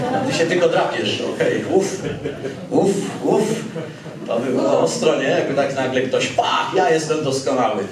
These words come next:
No, to już by pokazał swoją niedoskonałość w tym, że podniósł tę rękę.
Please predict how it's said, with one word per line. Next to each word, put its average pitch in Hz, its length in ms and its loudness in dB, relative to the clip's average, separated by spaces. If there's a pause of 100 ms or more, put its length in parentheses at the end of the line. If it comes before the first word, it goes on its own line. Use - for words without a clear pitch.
(120)
No, 131 380 -4
to 123 60 -10
już 127 100 -8
by 131 140 -6
pokazał 151 400 0
swoją 117 400 0 (120)
niedoskonałość 131 800 0
w - 100 -12
tym, 123 160 -6
że 123 80 -4
podniósł 123 380 -2
tę 240 60 0
rękę. - 400 -2